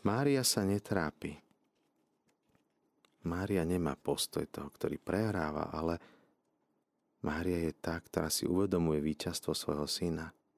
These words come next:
Je istá jeho víťazstvom. Je si istá tým, že syn môže vypočuť jej prosbu a nemôže ju odmietnúť.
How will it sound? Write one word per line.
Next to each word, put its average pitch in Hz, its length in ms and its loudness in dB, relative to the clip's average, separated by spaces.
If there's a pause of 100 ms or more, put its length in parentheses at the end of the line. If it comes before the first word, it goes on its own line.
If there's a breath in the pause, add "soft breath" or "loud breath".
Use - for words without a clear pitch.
(300)
Je 95 80 4 (160)
istá 82 480 0
jeho 73 240 -2
víťazstvom. 80 880 -6 (1400 loud breath)
Je 104 160 4
si 95 240 6
istá - 320 2
tým, 110 320 4
že 95 240 2
syn 82 400 2 (720)
môže 101 640 0 (1700)
vypočuť 87 560 0
jej 92 160 2
prosbu 90 560 0
a 80 160 0
nemôže 98 400 4
ju 85 160 4
odmietnúť. - 640 -4